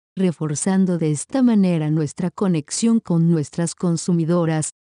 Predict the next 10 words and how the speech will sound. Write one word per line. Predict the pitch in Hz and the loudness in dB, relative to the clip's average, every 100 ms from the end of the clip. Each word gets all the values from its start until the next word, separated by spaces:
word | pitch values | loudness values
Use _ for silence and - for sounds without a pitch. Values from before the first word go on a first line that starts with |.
| _ | _
comenta | 185 170 180 196 175 | -2 2 2 2 0
Ricardo | 156 151 - 208 185 175 | -2 -2 -2 0 0 0
del | 180 165 | -2 -2
Busto, | 165 156 - - 156 147 _ - | -2 -4 -4 -4 -4 -4 _ -2
gerente | 220 220 254 254 180 | 2 4 2 2 0
de | 160 | 0
marketing | 160 175 190 - 156 - 240 226 | 0 0 -4 -6 -6 2 4 4
en | 175 | 2
Kimberly | - 208 170 160 147 143 | 2 2 2 0 -2 -4
Clark | - 185 185 220 | -2 0 0 -2